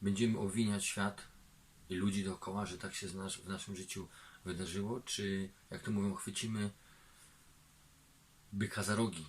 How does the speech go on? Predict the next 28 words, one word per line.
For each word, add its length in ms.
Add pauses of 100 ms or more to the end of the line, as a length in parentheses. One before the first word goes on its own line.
(180)
i 60
zaczniemy 400
z 80
tym 160
coś 260
robić, 280
zaczniemy 340
działać, 560
zaczniemy 600 (200)
pracować 680 (720)
i 300
powoli 520 (320)
nasze 260
schematy 680 (420)
zaczną 560
się 300 (360)
w 80
naszym 320
życiu 320
zmieniać, 580 (400)
a 80
to 380 (160)
oznacza 420
bardzo, 600 (480)
ale 120
to 100
bardzo 300
wiele. 260